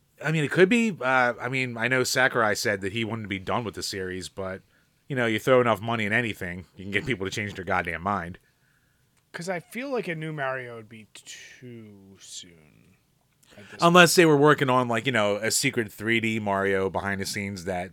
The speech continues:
Speaker 1: no one was being told about, which could be.
Speaker 2: We know it's not Zelda.
Speaker 1: Yeah.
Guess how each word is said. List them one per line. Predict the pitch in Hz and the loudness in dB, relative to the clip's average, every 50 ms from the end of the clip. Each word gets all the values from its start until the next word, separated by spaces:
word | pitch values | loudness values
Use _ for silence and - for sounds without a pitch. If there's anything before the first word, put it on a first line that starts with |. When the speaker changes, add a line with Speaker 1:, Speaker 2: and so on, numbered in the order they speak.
| _ - | _ -14
Speaker 1:
no | 110 110 107 | -8 -6 -4
one | 104 98 95 | -4 -4 -6
was | 98 | -8
being | 92 101 95 87 | -6 -6 -8 -8
told | 87 104 113 123 101 | -4 0 2 2 2
about, | 82 87 87 90 104 - _ _ _ _ _ _ - | 0 -2 -6 -6 -8 -10 _ _ _ _ _ _ -8
which | - 254 - | -8 -6 2
could | - 220 147 | 4 4 4
be. | 135 156 190 - _ _ _ _ _ _ _ _ _ _ _ _ _ _ _ _ _ _ | 4 0 -2 -2 _ _ _ _ _ _ _ _ _ _ _ _ _ _ _ _ _ _
Speaker 2:
We | - 131 135 | -12 -12 -6
know | 147 165 180 | -4 -2 -2
it's | 180 165 - | -2 -4 -4
not | 196 185 180 165 | -4 -6 -6 -4
Zelda. | 151 170 156 139 139 139 143 156 - - _ _ _ _ _ _ _ _ _ _ _ _ _ _ _ _ _ _ _ _ - | -4 -4 -4 -4 -6 -8 -8 -10 -10 -14 _ _ _ _ _ _ _ _ _ _ _ _ _ _ _ _ _ _ _ _ 0
Speaker 1:
Yeah. | 101 107 117 98 | 2 4 4 4